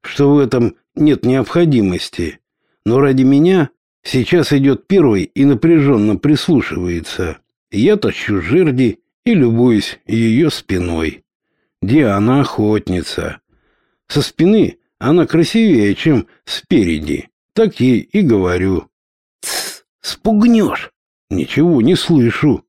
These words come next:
но она слышит. Я думал, охотники по следам добычу ищут. Она хоть бы раз на землю взглянула.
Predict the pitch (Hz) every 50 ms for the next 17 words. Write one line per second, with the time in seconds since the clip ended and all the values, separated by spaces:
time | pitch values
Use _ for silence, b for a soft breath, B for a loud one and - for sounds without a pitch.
0 | _ _ _ _ _ - 107 107 107 104 117 131 175 202 175 - - 110 107 113
1 | 104 - - - 95 - - - _ _ _ b b b b b b b b b
2 | 117 160 170 165 165 160 160 151 139 - b b b b - 147 143 - - 175
3 | 151 131 147 147 127 - - 147 123 - b b b b b - - 143 - -
4 | 185 202 190 175 151 117 107 104 110 127 135 127 123 110 95 - - 123 - -
5 | - 180 127 90 - - - 101 87 - - - _ _ _ _ _ _ _ _
6 | _ _ _ _ - 110 151 180 170 160 123 101 - - 160 151 143 160 185 214
7 | 190 147 98 - - - - _ _ - 110 117 123 123 117 123 117 95 90 95
8 | 104 104 104 95 101 104 127 143 143 135 113 95 78 71 71 67 - -